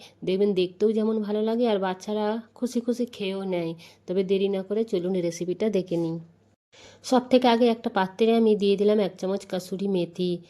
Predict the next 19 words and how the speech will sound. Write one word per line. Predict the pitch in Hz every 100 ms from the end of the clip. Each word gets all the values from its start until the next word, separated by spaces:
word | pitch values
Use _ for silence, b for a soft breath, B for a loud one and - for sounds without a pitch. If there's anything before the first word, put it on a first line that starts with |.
| B B B -
আর | 190 190
একটুখানি | 262 226 - 226 233
আমি | 233 247
হলুদ | 196 202 185
গুঁড়ো | 190 196 196
দিয়ে | 202 190
দিচ্ছি, | 196 - - 254 320 - -
একটু | 185 -
দেবো | 180 180 196
এতে | 202 214
জিরে | 180 190 175
গুঁড়ো, | 170 180 196 247 311 B B B -
আর | 170 -
এতে | 220 240
দেবো | 202 180 185 180
একটু | 180 196 - 233 233 -
কাশ্মীরি | 175 175 - 196 196 240 262
লঙ্কা | 202 170 170 170
গুঁড়ো, | 165 165